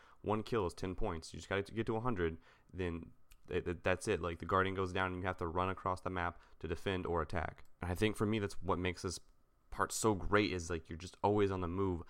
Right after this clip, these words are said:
I do not like the way a lot of mobas are and how slow paced they are. Even Overwatch compared to this is actually <laughs> pretty slow,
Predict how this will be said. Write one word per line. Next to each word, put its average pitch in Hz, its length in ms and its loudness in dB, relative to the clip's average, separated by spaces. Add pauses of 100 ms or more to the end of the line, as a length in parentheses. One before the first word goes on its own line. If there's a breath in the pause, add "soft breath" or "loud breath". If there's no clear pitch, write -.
(200 loud breath)
I 87 160 0 (180)
do 104 120 -2
not 98 220 2
like 95 220 2
the 95 80 -2
way 90 160 0
a 87 60 0
lot 87 120 0
of 87 60 -2
mobas 92 360 0
are 87 240 2 (220 loud breath)
and 87 80 -4
how 82 60 0
slow 95 300 2
paced 87 300 6
they 87 120 -2
are. 85 240 0 (220 loud breath)
Even 139 220 2
Overwatch 98 540 4
compared 95 340 0
to 90 40 0
this 95 240 0
is 85 100 -4
actually 85 300 -6
<laughs> - 20 4
pretty - 260 10
slow, 92 460 0